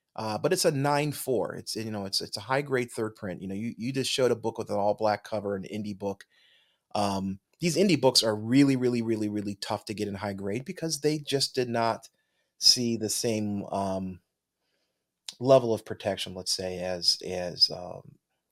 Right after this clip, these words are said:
Marvel or D C books. Now, this one has a number of, I didn't bother trying to get it regraded because it's got a number of issues. There's a, there's a big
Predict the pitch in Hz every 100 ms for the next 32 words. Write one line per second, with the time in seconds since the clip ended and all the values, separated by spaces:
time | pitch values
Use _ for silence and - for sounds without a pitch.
0 | 98 95 87 - 90 95 - - 85 -
1 | 123 175 214 156 139 127 120 117 117 117
2 | 80 104 101 - 123 143 127 113 110 107
3 | 101 - 101 95 95 82 90 90 90 90
4 | _ - _ _ 110 110 107 110 - 113
5 | 104 101 101 101 98 101 - 98 92 92
6 | 90 90 87 98 95 87 90 104 - _
7 | 120 110 107 107 101